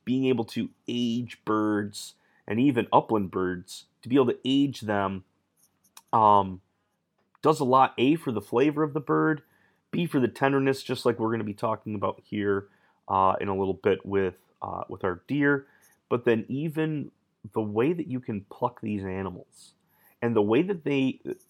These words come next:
you can get all, all the feathers off. But then again, to go, even go,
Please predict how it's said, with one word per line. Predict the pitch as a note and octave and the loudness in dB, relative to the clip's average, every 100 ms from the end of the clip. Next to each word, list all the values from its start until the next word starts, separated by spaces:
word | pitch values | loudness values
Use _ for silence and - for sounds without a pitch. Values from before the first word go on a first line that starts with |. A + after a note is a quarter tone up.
| - | -4
you | A#2+ | -2
can | G#2+ | 0
get | A2 G#2+ | 0 2
all, | G#2 - _ - | 0 -2 _ 0
all | G#2 | 0
the | G2+ | 2
feathers | - G2 F#2 F#2 | 0 0 0 -4
off. | F#2 F2+ _ _ _ _ _ _ | -6 -6 _ _ _ _ _ _
But | C3 | -2
then | D#3 | 0
again, | C#3+ C#3+ C3+ | 2 0 -2
to | |
go, | A#2 | -2
even | C3 B2 A#2 | -2 -2 0
go, | A#2+ A#2 G#2 | 4 4 2